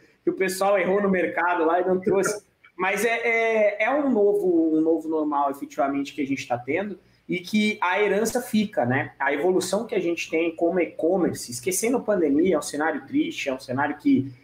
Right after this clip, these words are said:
cara, ninguém nunca imaginou, ninguém que tá vivo hoje passou por um cenário de pandemia, é algo que é, a gente só via em livro e na história, então nem vou entrar nesse contexto, porque nem eu nem você somos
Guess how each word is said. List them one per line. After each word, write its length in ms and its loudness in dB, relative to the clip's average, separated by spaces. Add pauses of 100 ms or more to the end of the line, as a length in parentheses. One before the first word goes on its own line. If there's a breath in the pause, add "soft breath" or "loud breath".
(140 loud breath)
cara, 220 -2
ninguém 340 0
nunca 260 2
imaginou, 680 2
ninguém 380 2
que 120 -2
tá 420 -4
vivo 440 4
hoje 400 0 (100)
passou 400 0
por 140 0
um 80 0
cenário 480 0
de 60 -14
pandemia, 580 2
é 100 2
algo 280 2
que 140 -2
é, 300 0 (180 loud breath)
a 120 -2
gente 200 -2
só 160 0
via 160 0
em 60 4
livro 400 2
e 60 4
na 120 2
história, 460 0
então 240 0
nem 180 2
vou 140 2
entrar 320 0
nesse 220 -2
contexto, 480 -2
porque 200 -6
nem 200 2
eu 100 2
nem 140 4
você 280 2
somos 520 0